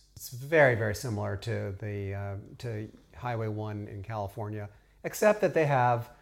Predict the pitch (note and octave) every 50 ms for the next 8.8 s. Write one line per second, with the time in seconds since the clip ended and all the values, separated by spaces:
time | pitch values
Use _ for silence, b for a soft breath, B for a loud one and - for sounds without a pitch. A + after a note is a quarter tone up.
0 | b b b b b b b - D3+ C3+ B2+ G#2 G#2 G#2 G#2+ B2+ C3+ C3+ C3 C3
1 | B2+ B2+ B2 B2+ B2+ - - _ _ _ _ _ _ _ _ _ _ _ - -
2 | G#2 G#2+ A2+ C3 B2+ B2+ A#2+ B2 A#2+ A#2 A#2 B2+ A#2+ A#2 A#2+ A#2 A#2 A#2 A#2 A2+
3 | A2 - - - - - - - - _ _ _ _ - - _ - - - C#3
4 | C3 B2+ B2+ A#2+ A#2 A2+ - - - - A2+ G#2+ A2 - - - G2 - - -
5 | D3+ C3 B2+ C3+ C#3 C3 C3 B2+ - - B2+ A#2+ G#2+ A2 A2+ G#2+ - A2+ F#2+ G#2
6 | G2 F#2 F#2+ - - A2+ G2 F#2+ G2 G#2+ A2+ G#2+ G#2+ G#2+ - - - _ _ _
7 | - - G2+ G2 G2 A2+ - A#2+ A#2 - - - A#2+ A#2+ - - - - A#2 G#2
8 | - - - - A2+ A2 A2 G#2+ G#2+ - - - - - - -